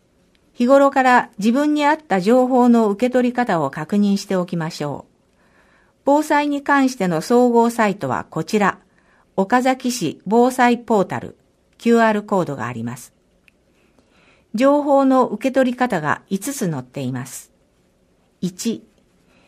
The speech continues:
重要な防災情報を聞き逃したくない。現在地や市外の防災情報も知りたい方。Yahoo防災速報。防災情報などを携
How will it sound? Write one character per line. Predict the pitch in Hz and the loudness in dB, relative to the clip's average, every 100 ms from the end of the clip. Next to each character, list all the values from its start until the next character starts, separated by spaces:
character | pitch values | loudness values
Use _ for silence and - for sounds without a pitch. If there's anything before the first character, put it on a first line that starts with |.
| - | -10
重 | 202 269 285 285 | -2 0 0 0
要 | 277 277 | 2 2
な | 269 247 | 2 2
防 | 247 262 | 4 2
災 | 269 262 262 | 2 0 0
情 | 233 262 233 | 0 2 2
報 | - 170 156 135 | 0 -2 0 -2
を | |
聞 | 139 - | -4 -4
き | 247 | 2
逃 | 247 247 240 | 4 4 0
し | 240 | -2
た | 220 | -6
く | 156 | -6
な | 156 151 | -6 -8
い。 | - _ _ _ _ _ | -10 _ _ _ _ _
現 | 208 269 285 | 0 2 2
在 | 285 285 254 | 2 0 0
地 | 202 | -2
や | 185 170 - | -2 -2 -4
市 | - 285 | -4 0
外 | 254 208 | 2 2
の | 175 | 0
防 | 180 226 | 2 0
災 | 233 240 226 | 2 0 0
情 | 214 240 202 | 2 2 2
報 | 165 139 | 0 -2
も | 120 127 | -2 -4
知 | - 180 | -6 -6
り | 185 | -2
た | 185 | -2
い | 175 | -2
方。 | 165 156 131 - _ _ _ _ _ _ _ _ _ - | -6 -4 -4 -4 _ _ _ _ _ _ _ _ _ 0
Yahoo | 185 196 - 277 208 156 - | 2 0 -2 0 0 -2 -4
防 | 214 240 | 0 0
災 | 247 226 220 | 2 0 0
速 | 214 202 165 | -2 -6 -6
報。 | 156 123 113 - _ _ _ _ _ _ | -6 -6 -8 -12 _ _ _ _ _ _
防 | 226 269 | 2 2
災 | 294 285 285 | 4 0 0
情 | 269 294 254 | 0 0 2
報 | 214 190 | 0 -2
な | 185 | -2
ど | 175 147 | -2 -2
を | 131 - | -4 -2
携 | 262 269 | 0 0